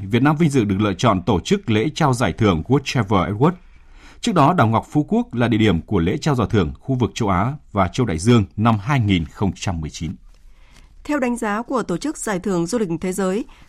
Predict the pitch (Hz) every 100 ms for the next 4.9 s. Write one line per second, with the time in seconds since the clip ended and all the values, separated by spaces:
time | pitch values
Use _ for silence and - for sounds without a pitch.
0 | - 226 202 214 277 208 226 240 240 220
1 | 196 202 208 220 196 220 208 190 - -
2 | 285 - - 240 185 262 302 - 196 185
3 | 180 185 - 262 233 208 - 180 165 190
4 | 196 202 190 277 - 185 151 196 156